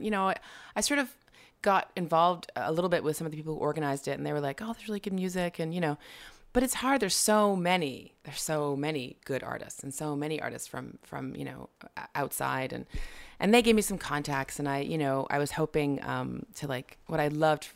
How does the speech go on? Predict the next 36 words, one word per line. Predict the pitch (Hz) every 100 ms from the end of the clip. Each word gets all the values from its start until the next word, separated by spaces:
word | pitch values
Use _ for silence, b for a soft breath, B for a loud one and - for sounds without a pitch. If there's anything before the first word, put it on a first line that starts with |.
| -
f-, | -
would | - - 160 139
be | 135
for | - 143
one | - 147
of | 139
my |
songs | 131 139 139
to | -
be | 131
in | 127
a |
film | - 143 135 131 131
or | 50 - - 50 -
T | - 143
V. | 139
Like, | - -
I | 139
love | 143 -
all | -
that | -
kind | -
of | -
stuff, | - - -
you | -
know. | -
I | 151
would | 156
love | 170 175
to | 147
write | 139 139
for | - -
film. | - 135 131 -
If | -
someone | 165 165
said, | 156 135